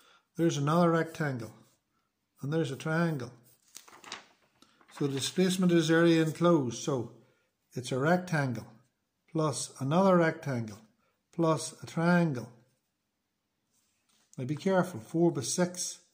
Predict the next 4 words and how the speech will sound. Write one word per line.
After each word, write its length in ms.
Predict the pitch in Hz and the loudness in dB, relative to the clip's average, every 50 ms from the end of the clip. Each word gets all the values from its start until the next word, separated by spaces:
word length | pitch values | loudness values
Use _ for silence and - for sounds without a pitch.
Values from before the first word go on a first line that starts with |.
| _ _ _ _ _ _ _ _ - | _ _ _ _ _ _ _ _ -16
that's 140 | 151 135 - | -14 -12 -10
six 580 | - - - 185 185 185 185 - - - - - | -10 -8 -4 -4 -4 -4 -4 -8 -10 -12 -12 -14
by 560 | _ - 160 147 147 156 156 165 175 180 170 - - - - _ _ _ _ _ _ _ _ _ _ _ _ _ | _ -6 -2 0 0 2 2 2 2 2 2 0 -4 -16 -20 _ _ _ _ _ _ _ _ _ _ _ _ _
five. 640 | _ - - - 170 175 180 175 160 127 107 - | _ -16 -4 0 2 4 4 4 2 0 -2 -6